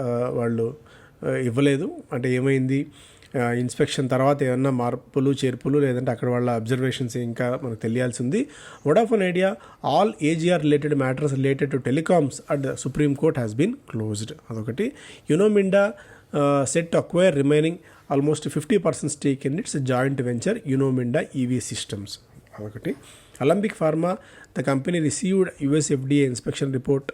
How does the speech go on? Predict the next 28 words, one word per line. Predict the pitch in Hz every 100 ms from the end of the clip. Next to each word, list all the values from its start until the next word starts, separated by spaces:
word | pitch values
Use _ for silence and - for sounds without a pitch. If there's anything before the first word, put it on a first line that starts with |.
| _ _ 175
for | 220 139
Jarod | 131 131 139
plant. | 127 - - 120 110 110 - - - - - - - - 135
And | 127
బీహెచ్ఈఎల్కి | 123 143 175 - 170 160 175
దాదాపు | 151 143 143
ఆరు | 135 143
వేల | 139
కోడ-, | 131 135 131 143 151
ఏడు | 135 135
వందల | 135
కోట్ల | 131 143 143
రూపాయల | 139 131 131
మేర | 131 127
ఆర్డర్ | 120 135
ఒకటి | 131 127
వచ్చింది | - 139
సింగరేణి | 147 131 127 127 127 120 -
కలరీస్ | 120 123 131 -
నుంచి. | 127 123 226 294 - - -
Engineering, | 135 143 151 143 160 - - -
procurement | 139 - 151 143 147 -
and | 139
construction | 123 131 135 160 151 147
package | 135 120 131 120
for | 190 -
సింగరేణి | - 139 135 131 147
థర్మల్ | - 120 127 135 208